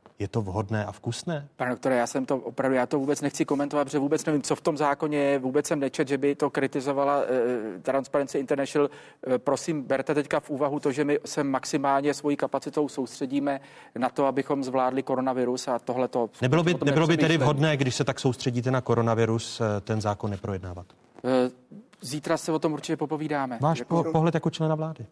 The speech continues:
Speaker 2: Já vůbec nevím, co, co se v tom skrývá. Vy mě tlačíte do něčeho, co já opravdu považuji za naprosto
Speaker 1: No, zákon o
Speaker 2: margin-
Speaker 1: evidenci skutečných majitelů, eh, který má
Speaker 2: No.
Speaker 1: rozkrýt vlastníky.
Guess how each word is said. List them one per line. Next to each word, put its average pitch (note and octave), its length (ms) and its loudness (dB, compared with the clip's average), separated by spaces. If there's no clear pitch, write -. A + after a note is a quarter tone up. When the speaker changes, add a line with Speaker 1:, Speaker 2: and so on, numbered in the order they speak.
Speaker 2:
Já D3 200 2
vůbec E3+ 200 2
nevím, E3+ 160 0
co, E3 140 -4
co - 200 -6
se F3+ 120 0
v E3+ 40 -14
tom F3+ 140 2
skrývá. F3 460 4
Vy D#3 140 4
mě E3 200 2
tlačíte E3+ 420 0
do E3+ 60 4
něčeho, E3+ 360 2
co F3 140 0
já D#3+ 180 4
opravdu D#3+ 280 2
považuji D#3 360 2
za D#3 140 2
naprosto D3+ 340 2
Speaker 1:
No, C3 40 6
zákon F3 300 4
o G3 40 6
Speaker 2:
margin- F#3+ 60 6
Speaker 1:
evidenci F#3+ 340 4
skutečných F#3+ 580 2
majitelů, B2 720 2
eh, - 80 -12
který D#3+ 720 0
má A#2 560 2
Speaker 2:
No. A#2+ 80 0
Speaker 1:
rozkrýt D3 520 0
vlastníky. A#2 800 -4